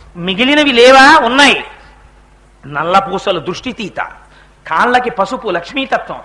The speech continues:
సిగలో పువ్వులు పాతివ్రత్యం, తాంబూల సంసేవనం పాతివ్రత్యం. కానీ తన భర్త బ్రతికి ఉన్నాడనడానికి గుర్తేమిటి?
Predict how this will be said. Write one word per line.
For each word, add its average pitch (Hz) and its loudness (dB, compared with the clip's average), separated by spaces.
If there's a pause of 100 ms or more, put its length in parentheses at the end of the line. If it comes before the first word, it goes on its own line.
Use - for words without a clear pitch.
(380)
సిగలో 254 2
పువ్వులు 226 -2
పాతివ్రత్యం, 262 -2 (460)
తాంబూల 247 0
సంసేవనం 226 -2
పాతివ్రత్యం. 220 -4 (1000)
కానీ 196 0 (440)
తన 214 0
భర్త 220 2
బ్రతికి 254 -4
ఉన్నాడనడానికి 277 4
గుర్తేమిటి? 226 -2